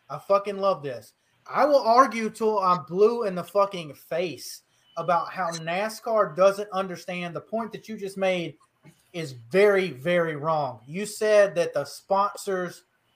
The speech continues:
mo-, put the money into the sport. They make the money from the sponsors secondarily. If the sponsors didn't have people watching the sport, us, the fans,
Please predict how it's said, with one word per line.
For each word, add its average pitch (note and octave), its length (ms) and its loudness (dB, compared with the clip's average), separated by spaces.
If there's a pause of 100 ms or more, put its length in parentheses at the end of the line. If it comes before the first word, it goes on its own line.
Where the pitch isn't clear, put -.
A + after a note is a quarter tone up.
(240)
mo-, G3 280 0 (360)
put G3+ 160 -2
the G3+ 80 0
money F3+ 500 -2
into E3 400 -10
the C#3 80 -10
sport. - 480 -6 (160)
They A3+ 140 4
make C4 260 2
the G#3 80 -6
money G#3 300 -2
from F#3 200 -6
the E3 80 -8
sponsors F#3 560 0
secondarily. C#3+ 640 -4 (340)
If F3 120 -8
the C#3+ 100 -10
sponsors A3+ 560 2
didn't A3 260 0
have F#3 520 0
people G#3+ 520 -2 (260)
watching G3 420 0
the F#3 60 -6
sport, F3+ 580 0 (140)
us, F#3+ 340 6
the D#3+ 120 -6
fans, F3 720 -4